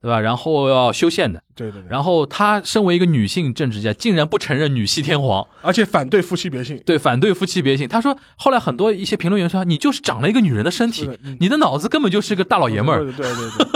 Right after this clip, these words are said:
Speaker 2: 对。
Speaker 1: <laughs>
Speaker 2: 而且是最，最保守的。
Speaker 1: 最保守的那一种。
Speaker 2: 对。
Speaker 1: 对，就是日本年轻人最讨厌的那种。
Speaker 2: 对。
Speaker 1: 所以说他这次本来我们可能会有很多人会认为说，啊，女性首相会不会吸引女性投票啊，
Speaker 2: 未必，
Speaker 1: 或者怎么？
Speaker 2: 未必，
Speaker 1: 未必。他这
Speaker 2: 甚至，甚至有可能会反效果。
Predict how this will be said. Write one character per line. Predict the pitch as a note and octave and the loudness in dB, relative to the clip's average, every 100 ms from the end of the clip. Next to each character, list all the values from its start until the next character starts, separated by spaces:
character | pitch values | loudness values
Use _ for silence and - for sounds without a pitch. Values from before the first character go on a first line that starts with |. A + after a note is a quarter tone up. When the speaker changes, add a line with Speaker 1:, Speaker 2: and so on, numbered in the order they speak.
| - | 0
Speaker 2:
对。 | A#3 | 2
Speaker 1:
<laughs> | |
Speaker 2:
而 | A3 | 2
且 | G3 | 2
是 | - G#3 F#3 F3 F3+ | 2 2 2 0 0
最， | C4 G3+ E3+ D#3 D3+ D#3 D3+ _ | 2 2 2 -2 -4 -6 -12 _
最 | - | -4
保 | F3+ F3+ | 2 2
守 | F#3 | 0
的。 | D3 C3+ | -2 2
Speaker 1:
最 | |
保 | F4+ F#3 | 2 2
守 | A3 | 2
的 | F#3 F#3 | 2 2
那 | |
一 | D3 | 2
种。 | C3+ F2+ F2+ | 0 -4 -6
Speaker 2:
对。 | A#2+ A2 | -6 -2
Speaker 1:
对， | C#3+ | -2
就 | C#3 C4 | 0 0
是 | - A3 | 2 2
日 | A#3 | 2
本 | F#3 | 0
年 | D3 | 0
轻 | F3 | 0
人 | G#3 | 0
最 | A#3+ | -2
讨 | - G2+ | -4 -4
厌 | D#3 | -2
的 | |
那 | D#3 G2+ | 0 -2
种。 | F#2+ | 0
Speaker 2:
对。 | |
Speaker 1:
所 | G3+ | 0
以 | A#3 | 0
说 | B3 | 0
他 | A3 | -2
这 | B3 B3 | 0 0
次 | - F#3 | 0 -2
本 | - G#2+ | 0 0
来 | G3+ | 2
我 | F3+ | 2
们 | G#2+ C#3+ _ _ _ _ | 0 -2 _ _ _ _
可 | - B2 | -6 -2
能 | D3 | -2
会 | F#3+ F#3 | 0 2
有 | A#2 F#2 | 2 0
很 | G2+ | -2
多 | G#2 | 0
人 | E3+ | 2
会 | E3 D#3 | 2 2
认 | A#2+ | 2
为 | |
说， | A#2+ - | 0 -4
啊， | - - _ _ _ - | -10 -10 _ _ _ -6
女 | D3 A2+ | 0 0
性 | - A4+ G#4+ | 0 -2 -2
首 | - F2 | -2 -4
相 | B2+ | -2
会 | F3 | -2
不 | G#3 | 0
会 | F#3 F3 C#3 - - | 2 2 2 -4 -12
吸 | - - A#3 | -10 -4 0
引 | E3 D#3+ | 2 2
女 | A#2+ | 2
性 | F#2+ A#2+ | 0 -4
投 | - G#2 | -2 -2
票 | - A3+ | 2 2
啊， | |
Speaker 2:
未 | C3+ | 2
必， | |
Speaker 1:
或 | C3 | 0
者 | |
怎 | A2 | 0
么？ | G2+ - - A#2+ | -2 -6 -8 0
Speaker 2:
未 | G#3+ | 0
必， | B2 D3 | 0 -2
Speaker 1:
未 | F2+ | -4
必。 | - | -6
他 | - | 0
这 | A3 | 2
Speaker 2:
甚 | A3 G3+ | 2 2
至， | |
甚 | C4 | 0
至 | A#3 | -2
有 | |
可 | G#3+ | 0
能 | G#3+ | 0
会 | A3+ | 0
反 | F#3 A#2 | 0 -2
效 | F#3 C#3+ | -2 -2
果。 | F2+ | -8